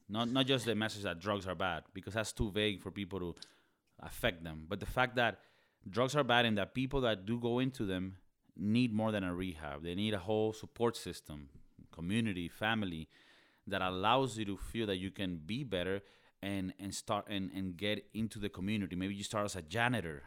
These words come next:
at a place and then, oh, you get better and now you're a carpenter, whatever the fuck, you know.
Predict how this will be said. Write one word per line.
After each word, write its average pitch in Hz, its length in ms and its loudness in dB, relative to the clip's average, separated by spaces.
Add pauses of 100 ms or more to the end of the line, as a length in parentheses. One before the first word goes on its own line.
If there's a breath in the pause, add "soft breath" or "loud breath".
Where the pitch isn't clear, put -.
(120)
at 78 80 -8
a 82 60 -8
place 85 380 -2
and 85 100 -6
then, 85 220 -4
oh, 113 160 2
you 95 160 -4
get 92 200 -2
better 110 280 2
and 85 140 -4
now 92 280 -2
you're 87 140 -2
a 80 40 -6
carpenter, 85 600 -4
whatever 95 320 0
the 78 100 -8
fuck, 67 240 -12
you 69 100 -14
know. 65 120 -16